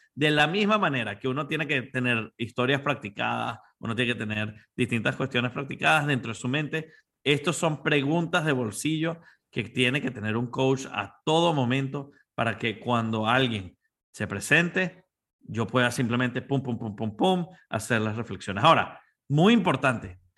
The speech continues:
estas preguntas lo que nos ayudan es a que la persona hable y hable y hable y hable y reflexione. De nuevo, nuestra función como coach no es solucionar por ellos, no es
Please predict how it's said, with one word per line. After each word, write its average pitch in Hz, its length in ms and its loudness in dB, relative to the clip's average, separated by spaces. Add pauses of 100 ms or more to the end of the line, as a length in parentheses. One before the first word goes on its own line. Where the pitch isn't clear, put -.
(300)
estas 165 340 0
preguntas 151 600 2
lo 131 140 0
que 123 100 -2
nos 107 160 -2
ayudan 151 540 0 (320)
es 120 100 -4
a 131 100 0
que 135 120 2
la 110 120 4
persona 123 640 -4
hable 131 680 -2
y 104 180 -2
hable 110 580 -2
y 104 200 -2
hable 104 500 -4
y 104 160 0
hable 101 380 2
y 113 140 0
reflexione. 92 640 -4 (760)
De 117 160 4
nuevo, 120 500 8
nuestra 107 360 0
función 123 400 -2
como 185 180 6
coach 143 380 4
no 135 260 4
es 208 140 2
solucionar 104 580 -4
por 113 160 -2
ellos, 104 320 -2 (260)
no 135 300 6
es - 420 0